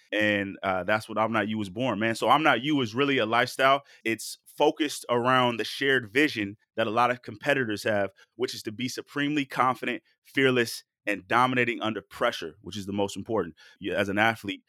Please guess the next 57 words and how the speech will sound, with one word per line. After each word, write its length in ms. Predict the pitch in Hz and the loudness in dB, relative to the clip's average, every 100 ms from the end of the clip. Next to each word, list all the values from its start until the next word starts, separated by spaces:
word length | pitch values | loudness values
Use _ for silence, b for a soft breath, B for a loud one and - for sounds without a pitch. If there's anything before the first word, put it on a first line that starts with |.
| b b | b b
you 80 | 101 | -6
know, 80 | 101 | -2
anybody 460 | 113 117 117 117 110 | 0 2 2 2 -2
can, 360 | 110 101 82 | -4 -4 -8
we 120 | 113 | -8
used 100 | 123 | -8
to 60 | - | -6
call 180 | - 110 | -4 -4
them 140 | 98 | -2
workout 360 | 123 - 104 92 | -2 0 -2 0
warriors, 300 | 107 98 92 | -2 -4 -4
the 80 | 92 | 0
guys 260 | 113 107 | 2 0
who 120 | 110 | -4
do 120 | 101 110 | -10 -2
well 280 | 113 117 | 2 2
in 80 | 110 | 2
the 60 | 95 | -4
gym, 360 | 95 135 113 | -2 -2 -2
but 80 | 104 | -2
when 160 | 104 98 | -4 -6
it 80 | - | -6
comes 240 | 107 98 | -8 -6
time 220 | 110 101 | -8 -8
to 40 | 95 | -10
play, 360 | - 131 101 - | -4 -2 -2 -4
they 120 | 101 | -6
can't 280 | 101 123 85 | -4 -4 -2
bring 220 | 104 123 | 0 0
it. 120 | 85 - | -2 -6
So 200 | 110 95 | -4 -4
it's 100 | 101 | -2
really 180 | 135 | 0
about 260 | 127 120 104 | 2 0 0
being 140 | 120 | -2
able 140 | 117 104 | -2 -6
to 60 | |
perform 400 | - 104 123 117 | -12 -10 -6 -4
under 100 | 104 | -4
pressure. 420 | 98 131 123 98 87 b b b | -2 0 -2 -4 -12 b b b
And 140 | - 117 | -2 0
there's 160 | 107 | 0
certain 300 | - 147 120 | 0 0 0
premises, 600 | - 151 147 - 107 - - _ 104 | 0 2 2 -4 -6 -6 -16 _ -2
you 80 | |
know, 180 | 110 107 | 2 2
that 260 | 104 104 - | 4 2 2
the 160 | 107 | -2
I'm 160 | 113 113 | 0 0
Not 220 | 107 92 | 0 -2
You 200 | 101 110 | -4 -8
philosophy 680 | - 107 110 110 - 117 104 | -8 0 0 0 -6 -8 -8
is 100 | 92 | -4
built 300 | 107 120 117 | -4 -4 -4
around. 380 | 113 120 123 - b | -2 -2 -2 -8 b
And 120 | 98 | -6
it's 200 | 101 - | -6 -6